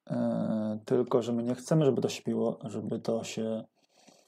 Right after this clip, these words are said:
odbywało raz dziennie, z tego co tu widzę. No dobrze, no akurat m-, najmniej to jest istotne. To zadanie jest uruchomione,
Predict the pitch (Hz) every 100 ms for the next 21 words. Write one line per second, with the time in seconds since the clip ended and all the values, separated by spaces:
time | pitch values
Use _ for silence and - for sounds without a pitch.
0 | _ _ - - - 110 113 120 117 113
1 | 117 107 107 113 110 110 110 110 113 143
2 | 170 156 131 123 - - 117 123 143 247
3 | 330 135 139 165 92 160 - 143 - -
4 | - 151 151 156 156 156 151 151 143 135
5 | 127 127 - 165 156 151 - - - 180
6 | 180 175 165 160 139 135 147 143